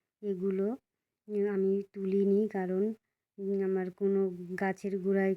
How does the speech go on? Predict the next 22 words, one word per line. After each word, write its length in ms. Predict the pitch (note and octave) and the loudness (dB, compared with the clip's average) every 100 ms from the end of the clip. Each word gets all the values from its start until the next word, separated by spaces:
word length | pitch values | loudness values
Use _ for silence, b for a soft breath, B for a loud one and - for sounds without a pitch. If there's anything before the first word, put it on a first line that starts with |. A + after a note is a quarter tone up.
| F#3+ | 0
কোনো 180 | G3 F#3+ | 0 0
গাছ 300 | F#3 F#3+ F#3+ F#3 | -2 -2 -2 -4
হলে 200 | G3+ G3 | -4 -2
সেটাকে 480 | G3+ G3+ F#3 F#3+ F3+ | -2 -4 -6 -8 -4
আমার 220 | F#3+ F#3+ F3+ | -2 -2 -4
তুলতে 380 | - G3 F3+ - G3 - | -8 -8 -8 -6 -8 -8
খুব 180 | G#3 G3 | -10 -10
খারাপ 380 | _ - F3+ F3+ G3 | _ -12 -6 -6 -6
লাগে। 340 | F#3+ F#3 G#3 B3 _ _ _ F#3 | -6 -2 -4 -6 _ _ _ -16
ওটা 200 | F3 F#3+ | -8 -4
যখন 320 | F#3 F#3 G3 F#3+ F3+ | -2 -2 0 0 -2
রিপোর্ট 300 | F#3 F#3+ F#3 - | -4 -8 -12 -10
করব, 220 | G3+ G3 A#3 C4 | -8 -6 -4 -4
তখন 260 | G3 - F#3+ | -6 -6 -4
আমি 200 | F#3 F#3 G3+ | -2 -2 0
অন্য, 260 | G3 F#3 G3+ G#3+ | 0 -2 -4 -6
অন্য 260 | G3+ G3 F#3+ | -4 -2 -2
জায়গায় 360 | F3+ F#3+ F#3 G3+ | -2 -2 -2 -2
একটা 220 | F#3+ - A#3 | -4 -10 -14
প্রতিস্থাপন 720 | G3 F#3 F#3 - F#3+ G3+ G3+ | -14 -14 -16 -16 -12 -4 -4
করে 260 | G3 F#3 F3 | -4 -4 -4
দেব। 180 | F3+ | -4